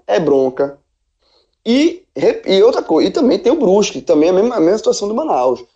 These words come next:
de uma cidade de um aporte financeiro muito alto, tá? De uma empresa que tem, é, é, que, assim,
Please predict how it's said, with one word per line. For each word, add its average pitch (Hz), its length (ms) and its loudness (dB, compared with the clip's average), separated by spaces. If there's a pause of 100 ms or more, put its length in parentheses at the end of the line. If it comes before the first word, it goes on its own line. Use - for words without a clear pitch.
(240)
de 139 100 -2
uma 208 100 2
cidade 170 580 0 (260)
de 151 100 -2
um 196 40 2
aporte 185 340 -4
financeiro 185 540 -2
muito 240 520 0
alto, 143 460 -2 (420)
tá? 127 320 -6 (160)
De 151 120 -2
uma 220 80 2
empresa 160 680 2 (300)
que 160 140 -8
tem, 151 640 -2
é, 127 800 4
é, - 40 -12
que, 139 240 -10 (160)
assim, 120 300 -10